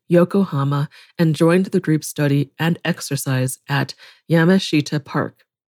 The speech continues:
Fashion was my major in school, so I liked the so-called fashionable things.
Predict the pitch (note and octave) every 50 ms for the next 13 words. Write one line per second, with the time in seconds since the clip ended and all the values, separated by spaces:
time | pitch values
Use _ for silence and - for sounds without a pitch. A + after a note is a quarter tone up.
0 | _ _ _ _ _ - F#3 F3+ F#3 - - A#3 A3+ A3 A3 G#3 A3 G#3+ G3+ G3
1 | E3+ D3 D3+ D3 - - D3+ - - D#3 D#3 - - - D3 D3+ D3 D3+ D#3 -
2 | - D#3+ - D3 D3+ D3+ D3 D3 C#3+ D3+ E3+ - - - F3+ - - E3 D3+ D3+
3 | - - D3+ C#3+ C#3 - - - D#3 C#3 C3+ C#3 - - D3+ D3 C3+ C3+ C3+ C#3
4 | - - C#3 C3+ C3 C3 C3 C3 -